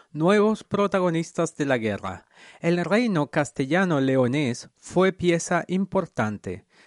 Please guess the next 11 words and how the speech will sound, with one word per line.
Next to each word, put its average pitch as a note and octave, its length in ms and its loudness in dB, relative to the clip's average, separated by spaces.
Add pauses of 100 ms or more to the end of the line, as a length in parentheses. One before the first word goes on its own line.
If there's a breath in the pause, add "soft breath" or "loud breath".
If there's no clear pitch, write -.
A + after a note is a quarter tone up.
(140 soft breath)
Tanto F3+ 500 2
Alfonso D3+ 840 2
once C3 600 0
como B2+ 280 -4
su A3 180 -2
sucesor, D#3+ 760 -2 (100)
Pedro D#3+ 400 0
primero, A#2 580 -2 (400 loud breath)
en E3 240 -2
sus A3 320 -2
primeros E3 760 2